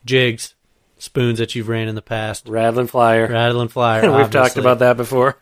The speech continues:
Speaker 1: Um, and sometimes that is, that is some value of those rattles will bring 'em in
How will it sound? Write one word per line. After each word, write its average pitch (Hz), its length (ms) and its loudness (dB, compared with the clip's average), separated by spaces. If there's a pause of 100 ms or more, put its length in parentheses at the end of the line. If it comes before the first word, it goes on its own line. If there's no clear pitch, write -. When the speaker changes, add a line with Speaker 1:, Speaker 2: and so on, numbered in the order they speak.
(120)
Speaker 1:
Um, 127 560 0 (300)
and 135 120 -2
sometimes 190 360 4
that 151 160 6
is, 156 220 4 (180)
that 139 220 2
is 143 120 0
some 123 140 -6
value 123 320 0
of 110 120 -8 (240)
those 120 180 -6
rattles 120 460 -2 (100)
will 113 100 -18
bring 113 240 -8
'em 107 100 -8
in 107 220 -10